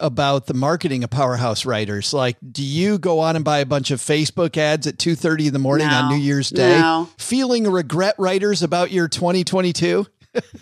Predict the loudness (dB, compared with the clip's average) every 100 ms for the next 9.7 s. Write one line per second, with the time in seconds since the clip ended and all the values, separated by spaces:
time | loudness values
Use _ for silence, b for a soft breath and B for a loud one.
0 | -8 -2 0 0 0 0 0 -2 -2 -4
1 | -2 -2 0 0 0 0 -2 -4 -4 -2
2 | -2 0 0 0 0 -2 0 -2 -4 -2
3 | 0 0 -4 -4 -4 -4 -6 -6 -6 -6
4 | -8 -6 -4 -2 -4 -2 0 0 -2 -2
5 | -4 -10 _ _ -4 -2 0 0 0 2
6 | 2 0 -2 0 0 2 0 -2 -2 0
7 | 0 0 0 0 0 0 0 0 -2 -2
8 | 0 -2 0 0 2 0 0 0 0 0
9 | -2 0 -2 0 0 0